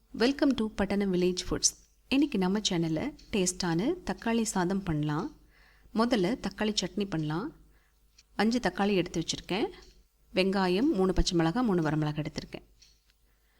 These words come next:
வெங்காயம், மிளகாய் கட் பண்ணி வச்சுக்கலாம். தக்காளியை நல்லா கழுவிட்டு இந்த மாதிரி கட் பண்ணி வச்சுக்கலாம்.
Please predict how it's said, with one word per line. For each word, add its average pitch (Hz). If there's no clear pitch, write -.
வெங்காயம், 196
மிளகாய் 185
கட் 170
பண்ணி 170
வச்சுக்கலாம். 180
தக்காளியை 202
நல்லா 165
கழுவிட்டு 165
இந்த 175
மாதிரி 190
கட் 165
பண்ணி 156
வச்சுக்கலாம். -